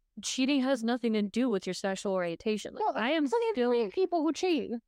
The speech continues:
Speaker 1: And, like, they're not, like, like, I'm not best friends with them because, like, we've grown out of that. Like, we've grown out 'cause I met them in high school. But there are a couple of exes that I'm still, like, friends with. And they're both guys, and my partner doesn't care.
Speaker 2: Yeah,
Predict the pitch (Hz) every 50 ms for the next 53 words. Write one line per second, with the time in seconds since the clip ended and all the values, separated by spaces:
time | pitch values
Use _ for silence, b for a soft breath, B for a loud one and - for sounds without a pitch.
0 | _ _ _ - 269 277 262 254 226 214 214 247 277 294 302 302 302 302 294 262
1 | 240 254 233 220 - 240 - _ _ _ _ _ _ _ _ _ _ 196 202 202
2 | 220 233 254 262 196 - - _ 185 180 196 - - - 247 254 254 233 269 277
3 | _ - 269 269 277 269 254 233 220 220 208 190 185 196 185 - 185 190 185 -
4 | - 196 190 185 185 180 170 175 180 180 - 180 180 175 175 - - 175 180 -
5 | - 180 175 170 170 180 185 - - - 170 170 175 175 170 - 190 180 - -
6 | - 170 185 - _ 269 233 285 285 - 311 330 349 349 349 - 339 320 - 330
7 | 302 262 214 196 - - 208 233 - - 240 214 196 185 180 196 190 180 185 196
8 | - - - 220 214 208 196 190 185 _ - _ _ - - - 185 185 202 -
9 | - - - - 202 - _ _ _ _ _ _ _ _ _ _ _ _ _ _
10 | _ _ _ _ _ _ - 220 208 208 202 196 190 185 _ _ _ _ _ _
11 | _ _ _ _ _ _ _ _ _ _ 202 208 240 262 254 208 254 254 254 -
12 | - 240 233 240 240 220 208 202 202 208 226 240 - - - 254 247 226 233 220
13 | 196 202 208 202 196 - - - - 233 233 220 170 - - - 214 208 220 220
14 | 196 196 220